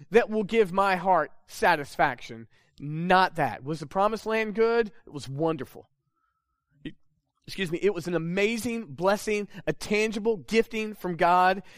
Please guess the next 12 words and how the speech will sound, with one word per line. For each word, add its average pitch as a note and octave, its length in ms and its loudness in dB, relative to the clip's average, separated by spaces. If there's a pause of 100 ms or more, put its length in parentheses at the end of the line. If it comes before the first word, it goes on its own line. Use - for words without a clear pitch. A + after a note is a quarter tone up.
(120)
It A#3 160 0
would A#3 120 0
have G#3 80 -6
been A3 140 2
amazing. G3+ 800 0 (220)
The A3 160 4
heart A#3+ 340 4
would A#3 140 2
have F#3 140 0
rightly G#3+ 400 4
wanted F3 580 -2
it. G#2+ 160 -4